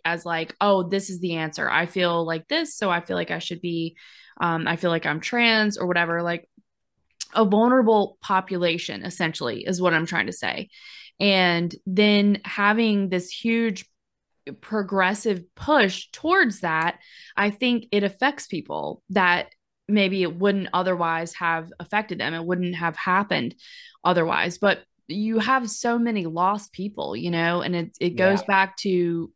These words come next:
Speaker 1: I mean, kind of early Jordan B. Peterson stuff of, like, or, or, e-, you know, further back than that, of people searching for a meaning in their life.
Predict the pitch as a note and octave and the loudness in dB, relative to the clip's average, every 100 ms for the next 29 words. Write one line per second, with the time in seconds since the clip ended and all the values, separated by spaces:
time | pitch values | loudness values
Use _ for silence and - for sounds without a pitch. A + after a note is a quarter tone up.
0 | - F3+ F3 D#3+ F#3+ G#3 C4 G#3 E3 D#3+ | -6 -2 -2 -4 -2 2 4 4 2 -2
1 | - _ _ _ _ _ _ - - G3+ | -10 _ _ _ _ _ _ -12 0 2
2 | A3 G#3 E3 F3+ F#3 G3 F3 E3 D#3+ _ | 4 2 0 0 0 2 0 -4 -8 _
3 | _ _ F#3+ F3+ - A#3 C4 A3 E3+ E3 | _ _ -4 -4 0 4 4 2 -4 -6
4 | - C3+ C3 E3 E3 D3 C#3+ - _ _ | -2 -2 -2 -6 -2 -2 -4 -10 _ _
5 | _ _ _ F3+ E3+ D#3 D3+ D#3 F#3 - | _ _ _ 0 2 0 -2 -2 -4 -6
6 | - - _ _ - - - G3+ G#3 E3 | -12 -16 _ _ -20 -20 -6 0 0 0
7 | - G#3 G#3 F3 F3+ G3+ A3+ - D#3+ F#3 | 2 4 4 2 2 -2 -2 -8 -6 -2
8 | G#3+ - - - - - F#3 F#3 B3 A#3 | -2 -2 -12 -20 -20 -4 -2 0 0 0
9 | F#3+ - G3 G#3 G#3 F3 - E3+ D#3+ F3 | -2 0 -2 0 -4 -6 -2 -2 0 0
10 | F#3 G3+ G3+ D#3+ D#3+ - _ _ _ F#3+ | 2 2 2 0 -6 -14 _ _ _ -2
11 | F#3+ D#3 D3+ D#3 F3 E3 - - | 0 -2 -2 0 0 0 -4 -16